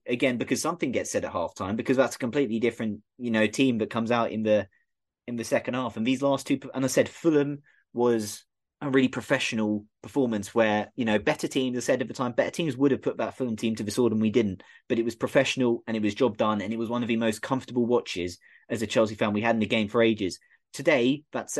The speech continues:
you know, again, second half after, you know, a poor start, but that's also what good teams do. If they slow, st-, if they start poorly or whatever, good teams come back,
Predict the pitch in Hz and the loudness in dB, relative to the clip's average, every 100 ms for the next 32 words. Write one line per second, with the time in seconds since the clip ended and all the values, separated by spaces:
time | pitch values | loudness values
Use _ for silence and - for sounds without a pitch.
0 | - 120 107 110 120 123 135 104 - 127 | -4 -2 0 0 0 0 0 2 0 -2
1 | 120 110 - _ _ _ _ - 110 - | -2 -2 -4 _ _ _ _ -2 -2 2
2 | 120 113 113 110 - - 165 - 117 110 | 2 4 4 2 2 2 2 2 -2 -2
3 | - 131 151 175 170 - 123 117 127 - | -4 -4 -2 -2 -2 0 0 0 -2 -4
4 | 131 117 143 123 101 107 - 143 139 135 | -8 -4 0 0 2 -2 0 2 2 2
5 | - 131 107 117 113 - 147 143 - 127 | -6 -10 -2 -2 -2 0 2 2 4 2
6 | 113 92 90 98 - _ _ _ - 151 | 2 0 0 -2 -4 _ _ _ 2 2
7 | 151 113 113 107 - 139 113 104 | 4 2 2 -2 -2 0 2 0